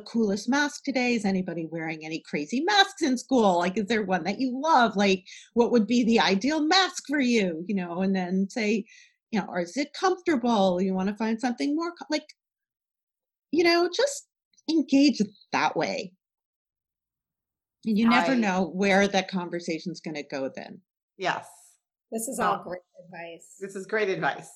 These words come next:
Speaker 2: And I love that it's, like, practical. People can literally implement it today when they're listening, you know?
Speaker 1: Right. And you know what?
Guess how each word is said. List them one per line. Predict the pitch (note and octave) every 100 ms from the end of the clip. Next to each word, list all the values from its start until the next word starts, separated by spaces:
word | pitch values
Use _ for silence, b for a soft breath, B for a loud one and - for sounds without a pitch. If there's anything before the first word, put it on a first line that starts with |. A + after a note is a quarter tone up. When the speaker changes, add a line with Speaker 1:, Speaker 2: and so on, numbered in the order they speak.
| -
Speaker 2:
And | G#3
I | G#3+
love | A3+ A3+
that | A#3
it's, | G3+ -
like, | F3 E3+
practical. | - G#3+ G#3+ A3 G3
People | G3 G#3
can | - E3
literally | F#3+ F#3 F#3
implement | G3 G3+ F#3+ F#3 G3
it | F#3+ - - _ _
today | - E3+ C#3+ -
when | - F#3+
they're | D#3+
listening, | D3+ - - - D#3+
you | -
know? | D3+
Speaker 1:
Right. | C4 -
And | G4+
you | A4
know | A#4+ A#4
what? | A4+